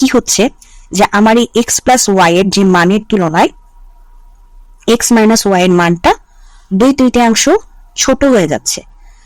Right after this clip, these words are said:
So আমার যদি ইকুয়াল করতে হয় তাহলে আমার এই এক্স প্লাস ওয়াই এর মানটাকে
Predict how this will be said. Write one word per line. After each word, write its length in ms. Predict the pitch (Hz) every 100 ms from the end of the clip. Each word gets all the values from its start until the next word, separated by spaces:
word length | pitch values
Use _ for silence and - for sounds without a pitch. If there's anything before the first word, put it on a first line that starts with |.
| - -
So 60 | - 202
আমার 160 | 240 277
যদি 120 | 320 320 285
ইকুয়াল 280 | - 311 330
করতে 240 | 285 277 262 202
হয় 180 | 170 185 220
তাহলে 380 | 226 262 220 196 - _ _ 202
আমার 220 | 233 294 339 294
এই 60 | 285 226
এক্স 160 | - -
প্লাস 200 | 214 208 - - _ _ _ - 185
ওয়াই 180 | 202 202
এর 60 | 233 214
মানটাকে 440 | 185 185 196 254